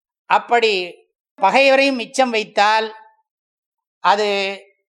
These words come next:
மீண்டும் வளர்ந்து நம்மை அழித்துவிடும் என்ற கருத்து இங்கே உணர்த்தப்பட்டிருக்கிறது. இந்த குறட்பாவில் வலிமை மிக்கவன்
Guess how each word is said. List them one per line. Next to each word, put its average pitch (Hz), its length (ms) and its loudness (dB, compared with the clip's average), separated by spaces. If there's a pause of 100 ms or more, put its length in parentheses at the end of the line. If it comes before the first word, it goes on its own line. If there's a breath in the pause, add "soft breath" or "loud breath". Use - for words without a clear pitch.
(120)
மீண்டும் 277 440 -2
வளர்ந்து 220 380 0
நம்மை 202 280 -2
அழித்துவிடும் 180 680 -2 (500)
என்ற 214 320 -2
கருத்து 226 420 -2
இங்கே 196 460 -2
உணர்த்தப்பட்டிருக்கிறது. 175 1120 -4 (440)
இந்த 202 320 -2
குறட்பாவில் 240 840 0
வலிமை 254 500 0
மிக்கவன் 240 680 -2